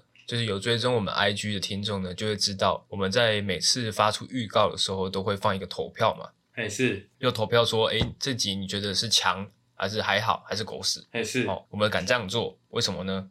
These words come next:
Speaker 2: 嗯。
Speaker 1: 哎，阿星请说。
Speaker 2: 什么叫做为什么？
Speaker 1: 哦，就是其他的 Podcast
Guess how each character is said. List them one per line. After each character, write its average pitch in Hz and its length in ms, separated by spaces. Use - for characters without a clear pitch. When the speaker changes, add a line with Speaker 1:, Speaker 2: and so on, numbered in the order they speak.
Speaker 2:
嗯。 101 280
Speaker 1:
哎， 104 240
阿 110 100
星 113 100
请 107 100
说。 98 300
Speaker 2:
什 - 120
么 131 80
叫 170 100
做 185 320
为 160 160
什 120 80
么？ 98 240
Speaker 1:
哦， - 180
就 120 120
是 117 240
其 117 200
他 131 180
的 135 100
Podcast 110 680